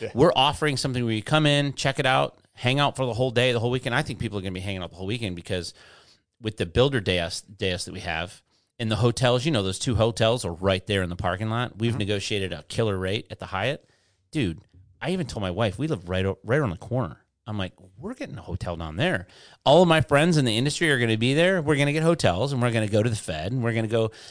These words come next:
Speaker 2: you know, we'll start out at the Fed, and then we'll end it at the cigar bar. You ever go to the cigar bar above, uh, the corner there?
Speaker 1: Yep.
Speaker 2: Oh.
Speaker 1: Yeah.
Speaker 2: <laughs> I have, I've been there where the guy's like, "Hey, man, I, I gotta go <laughs> home."
Speaker 1: Time to
Speaker 2: Like,
Speaker 1: go.
Speaker 2: yeah, you gotta get, you gotta get the F out.
Speaker 1: <laughs> Yeah.
Speaker 2: Um,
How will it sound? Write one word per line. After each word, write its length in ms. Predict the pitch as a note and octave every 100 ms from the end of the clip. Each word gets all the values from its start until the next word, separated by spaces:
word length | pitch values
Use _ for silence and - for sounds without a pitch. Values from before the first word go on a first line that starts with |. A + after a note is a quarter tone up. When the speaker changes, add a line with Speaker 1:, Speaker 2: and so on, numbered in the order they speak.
| - -
Speaker 2:
you 100 | A2+
know, 120 | A#2
we'll 160 | A#2
start 280 | A#2+ - C3+
out 120 | C3+
at 80 | A#2
the 80 | A2+
Fed, 300 | - A#2+ C#3
and 100 | B2
then 80 | G#2
we'll 120 | G#2
end 200 | A#2+ C3
it 100 | A#2+
at 120 | A2 G2+
the 60 |
cigar 420 | - G2+ G2+ A#2+
bar. 400 | B2 G2+ G2+ A2 A2+
You 120 | A#2+
ever 80 | C3+
go 80 | C#3+
to 60 |
the 80 | B2+
cigar 340 | - - A2 A#2
bar 220 | A#2 G#2+
above, 420 | G2+ G#2+ G#2 -
uh, 280 | F#2+ G2 F#2
the 80 | -
corner 320 | - A#2 B2
there? 300 | C3+ C#3+ C#3+
Speaker 1:
Yep. 240 | C3 C3+ - _ _ - -
Speaker 2:
Oh. 320 | E3+ B2+ F#2+ - _ G#2
Speaker 1:
Yeah. 160 | F2+ - F#3+ -
Speaker 2:
<laughs> 160 | - -
I 160 | D3
have, 280 | D#3 C3 A2+ A#2+ -
I've 220 | F#3+ -
been 180 | E3+ C#3+
there 160 | D3 D#3
where 80 | B2+
the 80 |
guy's 280 | A#2 B2 A#2
like, 100 | A#2
"Hey, 160 | A2+ D#3+
man, 220 | C#3 A#2+
I, 160 | C3 -
I 140 | C#3+
gotta 260 | D#3+ C3+ A#2+
go 220 | G#2+ G#2+
<laughs> 0 |
home." 340 | C3 C#3 D3 B2
Speaker 1:
Time 220 | A2 B2
to 60 | G#2+
Speaker 2:
Like, 120 | D3+
Speaker 1:
go. 140 | G3 G3 -
Speaker 2:
yeah, 80 | D3+
you 160 | C#3+ D3+
gotta 160 | C3
get, 260 | G#2+ B2 -
you 100 | A#2+
gotta 200 | C3 A#2+
get 160 | A2 A2+
the 100 | C#2+
F 180 | G2+ -
out. 260 | A2 - -
Speaker 1:
<laughs> 100 | -
Yeah. 80 | A#2+ - _ _ _ _ -
Speaker 2:
Um, 360 | B2 A2+ F#2+